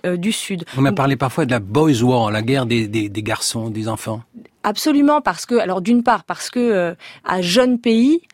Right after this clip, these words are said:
Speaker 1: jeune armée, donc de toute façon, les combattants de la guerre de sécession étaient, euh, très jeunes, hein, avec une moyenne d'âge, euh, entre vingt et vingt-cinq ans, d'une part, mais en plus parce que, euh, c'est cette guerre, euh,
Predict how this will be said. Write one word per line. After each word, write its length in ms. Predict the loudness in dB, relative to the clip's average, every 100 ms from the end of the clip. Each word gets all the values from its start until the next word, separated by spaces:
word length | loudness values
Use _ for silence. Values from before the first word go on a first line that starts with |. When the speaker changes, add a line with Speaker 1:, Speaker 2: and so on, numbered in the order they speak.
| -6
Speaker 1:
jeune 340 | -4 0 2 2
armée, 380 | 2 2 2 0
donc 180 | 0
de 80 | -2
toute 180 | -2 -2
façon, 300 | -4 0 2
les 100 | 2
combattants 440 | 0 0 0 0
de 40 | -2
la 80 | -2
guerre 160 | -2
de 80 | -2
sécession 500 | -6 -4 -4 -2 -2
étaient, 380 | -2 0 2 2
euh, 100 | -2 -8 -10
très 220 | -2 0
jeunes, 300 | 0 0 0
hein, 160 | 0 -2
avec 300 | -4 -8 -8
une 100 | -4
moyenne 360 | -2 -2 -2 0
d'âge, 280 | 0 0
euh, 160 | -2 -4 -8 -16
entre 340 | -8 -8 -6 -6
vingt 240 | -2 -2
et 80 | -2
vingt-cinq 480 | -4 -6 -8 -6 -4
ans, 120 | -4 -8 _ -10
d'une 180 | -8 -2
part, 360 | -2 -2 -6 -10 -18 -10
mais 260 | 0 4 4
en 120 | 2
plus 300 | 2 2 2
parce 260 | 0 -2 -2
que, 240 | -2 -2 -4 -12
euh, 200 | -8 -6 -6
c'est 280 | -4 -2
cette 280 | 0 -2 -2
guerre, 320 | 2 2 4
euh, 160 | 2